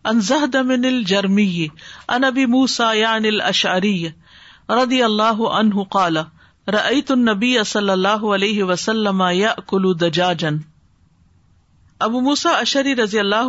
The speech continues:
عنہ کہتے ہیں، رأیت، میں نے دیکھا، النبی صلی اللہ علیہ وسلم، نبی صلی اللہ علیہ وسلم کو،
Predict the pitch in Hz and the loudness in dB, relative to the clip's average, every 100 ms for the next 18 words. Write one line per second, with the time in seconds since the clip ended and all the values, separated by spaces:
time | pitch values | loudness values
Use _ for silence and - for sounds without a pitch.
0 | 220 202 214 233 202 196 294 277 202 165 | 0 -2 -2 -2 -2 -2 -2 -2 -2 -6
1 | _ - - - - 226 233 269 330 359 | _ -20 -20 -12 -4 -2 0 0 0 2
2 | 311 247 302 370 226 196 - 214 165 185 | 2 2 0 0 0 -2 0 -2 0 0
3 | 196 196 247 285 254 226 202 185 185 214 | 0 0 0 0 0 -2 0 0 0 -2
4 | 220 196 190 175 170 247 247 190 175 180 | -2 -2 -2 -2 -4 -2 -2 -2 -2 -2
5 | 190 220 285 240 220 190 196 208 202 185 | -2 -2 -2 -2 0 0 -2 -2 -2 -2
6 | 180 - 180 233 226 175 | -4 -4 -4 -2 -4 -4